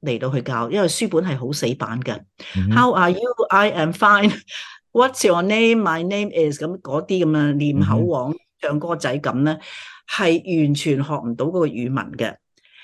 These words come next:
Speaker 1: 噉所以呢，我哋就提倡呢，就喺紐西蘭，佢哋係用過呢個制度呢，就係叫做 shared book approach，S B A，就係話呢，分享閱讀。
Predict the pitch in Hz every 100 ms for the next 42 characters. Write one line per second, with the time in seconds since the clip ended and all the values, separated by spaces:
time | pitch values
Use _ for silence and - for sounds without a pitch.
0 | - - 277 226 233 240 185 170 151 -
1 | 123 98 - 226 202 196 196 202 - -
2 | _ - 143 143 156 143 170 202 - _
3 | - 156 131 165 214 208 202 117 95 -
4 | _ _ - 156 147 147 123 127 143 117
5 | 113 151 127 127 147 156 175 147 135 127
6 | 120 143 151 127 117 135 127 117 117 -
7 | - 190 180 - - 175 170 - 120 -
8 | 160 - - - - - - - _ 185
9 | 185 185 - 190 175 165 143 - _ _
10 | _ _ 160 156 151 143 185 - 233 233
11 | 147 160 147 - 120